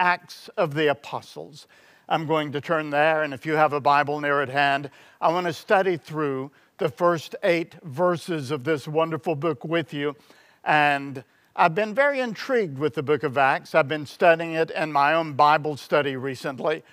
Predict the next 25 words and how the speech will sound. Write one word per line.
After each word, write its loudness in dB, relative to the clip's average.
and 2
have 0
been -6
going 0
through 0
it 4
again 0
and -2
again 2
and -4
again. -4
And 2
think 0
of 0
this. -4
If 4
the 6
book 2
of 0
Acts -6
were 4
not 0
in -4
the 6
Bible, -4